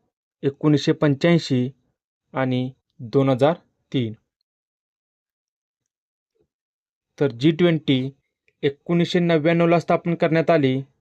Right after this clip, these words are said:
ऑप्शन एक या प्रश्नाचं योग्य उत्तर होईल. पुढचा प्रश्न,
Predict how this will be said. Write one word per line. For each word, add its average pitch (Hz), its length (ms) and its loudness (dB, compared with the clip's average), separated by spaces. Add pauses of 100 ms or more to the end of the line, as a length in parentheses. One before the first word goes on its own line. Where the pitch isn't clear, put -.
(280)
ऑप्शन 139 380 0 (160)
एक 165 340 2 (640)
या 151 100 2
प्रश्नाचं 151 720 0 (200)
योग्य 139 400 2
उत्तर 143 280 0
होईल. 123 280 -4 (4000)
पुढचा 135 320 -4
प्रश्न, 156 520 0